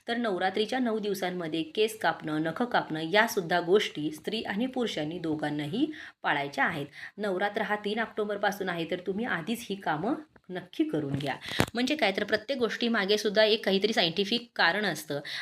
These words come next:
आणि मग हे नियम जेवढे आपण पाळायला सोपे आहे, तेवढे त्यांचा परिणामसुद्धा आपल्याला चांगला बघायला मिळतो. यानंतर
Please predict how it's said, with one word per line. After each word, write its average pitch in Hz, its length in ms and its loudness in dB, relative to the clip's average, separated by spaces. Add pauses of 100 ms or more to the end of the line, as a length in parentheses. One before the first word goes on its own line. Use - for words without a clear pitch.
आणि 180 140 0
मग 208 180 0
हे 240 160 0
नियम 220 360 2
जेवढे 180 280 6
आपण 254 220 4
पाळायला 180 480 6
सोपे 165 360 0
आहे, 165 240 -2
तेवढे 170 240 0
त्यांचा 180 300 -2
परिणामसुद्धा 156 600 -2
आपल्याला 151 380 0 (380)
चांगला 240 300 4
बघायला 156 340 0
मिळतो. 175 400 -4 (920)
यानंतर 233 480 2